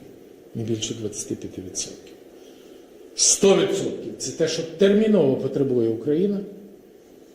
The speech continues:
і двадцять-двадцять п'ять відсотків — те, що дають солдати. Повоюйте. З чвертю боєприпасів, з двадцятью відсотками F P V,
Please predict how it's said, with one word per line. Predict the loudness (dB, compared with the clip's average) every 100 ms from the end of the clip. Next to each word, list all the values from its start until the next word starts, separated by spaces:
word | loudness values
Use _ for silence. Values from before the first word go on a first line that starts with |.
| -12
і | -8
двадцять-двадцять | 2 4 4 2 -2 -2 -2 -4 -2
п'ять | -2 -2
відсотків — | -6 -4 -4 -4 -4 -6 -2
те, | -2
що | -2
дають | -4 -4 -4 -4
солдати. | -8 -10 -14 -18 -20 -20 -20 -20 -20 -20 -20 -12 -2
Повоюйте. | 2 2 0 -4 -10 -16 -20 -20 -20 -20 -20 -20 -20 -20 -20 -20 -20 -18
З | -6
чвертю | 0 4 4 2 -4
боєприпасів, | -4 -4 -4 -6 -4 -4 -4 -8 -20 -20 -20 -20 -20 -20 -20 -20 -20 -20 -20 -20 -18 -10
з | -4
двадцятью | 0 2 0 0 0
відсотками | 0 -4 -8 -10 -12 -12
F | -14 -8
P | -6
V, | -4